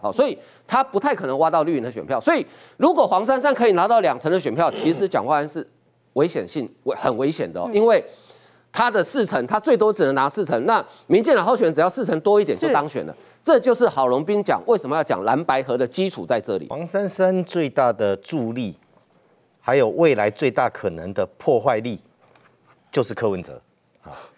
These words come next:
Speaker 3: 那柯文哲会弄那些有的没有，基本上他是一个没有声量就日子很难过下去的人。那亲民党跟民众党的白橘子啊，白色的橘子啊，这个就是黄珊珊。
Speaker 2: 嗯。
Speaker 3: 他现在是亲民党籍，
Speaker 2: 是。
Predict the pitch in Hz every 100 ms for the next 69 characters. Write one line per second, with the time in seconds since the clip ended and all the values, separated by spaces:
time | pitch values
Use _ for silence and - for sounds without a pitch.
0 | _ - - - 160 143 - 175 147 160
1 | 165 151 147 151 110 98 110 101 - 147
2 | 110 113 110 131 127 131 117 110 123 92
3 | - 120 127 123 104 127 104 - - _
4 | 143 139 104 107 - 104 87 101 139 117
5 | 107 117 92 78 71 - _ 226 247 -
6 | _ _ - - 277 254 240 185 131 131
7 | 202 156 170 180 139 117 98 98 117 -
8 | _ _ - 123 147 175 - 143 - 104
9 | - - 85 - 117 180 135 117 101 107
10 | 85 _ 85 78 135 117 120 117 - 113
11 | 131 139 139 143 226 220 165 170 170 165
12 | 156 175 165 151 90 92 90 95 _ _
13 | 220